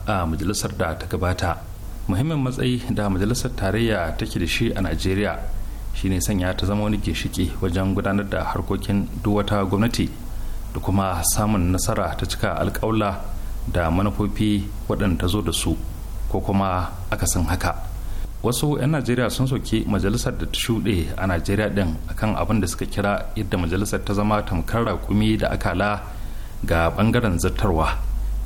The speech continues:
inda fadar shugaban ƙasa ke juya majalisa ɗin yadda ta ga dama da kuma aiwatar da abin da fadar shugaban ƙasa ɗin take so sau da kafa a majalisa, inda suka yi zargin cewa hakan ya sanya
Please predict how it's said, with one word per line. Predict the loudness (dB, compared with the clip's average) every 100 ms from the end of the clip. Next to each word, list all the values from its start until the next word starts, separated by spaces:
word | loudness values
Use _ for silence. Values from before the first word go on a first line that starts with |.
| -2
inda | 0 2 2 2
fadar | 2 2 2
shugaban | 0 -2 0 2
ƙasa | 2 2 2 0
ke | 0 0
juya | 2 2
majalisa | 2 0 0 0 2
ɗin | 2
yadda | 2 0
ta | 0
ga | 0
dama | 4 4 4 0 -4
da | 0
kuma | 2 2 4
aiwatar | 2 2 0
da | 2 0 0 -6 -8 -8 -8 -4
abin | 2 4
da | 4
fadar | 2 2 0
shugaban | -2 -2 0 2
ƙasa | 2 0 2
ɗin | 0
take | 0 0
so | 0 0
sau | 0 0
da | 0
kafa | 0 0 0 0
a |
majalisa, | 0 2 2 2 0 -2 -8 -8 -8 -8 -8 -8 -4
inda | 0 0
suka | 0 2
yi | 2
zargin | 2 2 2
cewa | 2 2 2
hakan | 0 2 2
ya | 2
sanya | 2 4 4 4 2